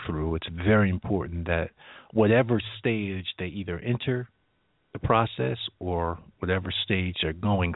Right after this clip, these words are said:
through in the process, that they embrace each stage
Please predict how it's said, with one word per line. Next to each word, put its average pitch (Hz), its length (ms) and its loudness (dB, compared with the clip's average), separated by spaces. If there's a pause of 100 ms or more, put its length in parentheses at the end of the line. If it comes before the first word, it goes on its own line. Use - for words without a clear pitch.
through 123 340 4
in 110 60 2
the 107 80 0
process, 110 480 -4 (460)
that 92 140 0
they 95 220 2
embrace 92 500 0 (880)
each 95 180 -4 (100)
stage 85 420 2